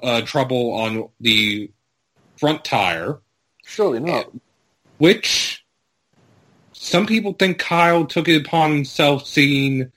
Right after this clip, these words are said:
Speaker 1: other trucks coming in his rear view to gun it.
Speaker 2: Yeah.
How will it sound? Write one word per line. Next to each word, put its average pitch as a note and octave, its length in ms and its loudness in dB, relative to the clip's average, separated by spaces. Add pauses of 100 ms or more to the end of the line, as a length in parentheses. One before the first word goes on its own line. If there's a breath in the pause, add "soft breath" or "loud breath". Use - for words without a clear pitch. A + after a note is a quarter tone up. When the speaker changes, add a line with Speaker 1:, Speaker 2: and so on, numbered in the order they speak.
(600)
Speaker 1:
other C3+ 200 2
trucks B2+ 340 -2
coming C3 300 0
in C3 100 2
his A#2 180 -4
rear B2+ 220 4
view B2 260 2
to A#2+ 120 -8
gun A2 260 2
it. - 140 -14 (1120)
Speaker 2:
Yeah. B2+ 240 0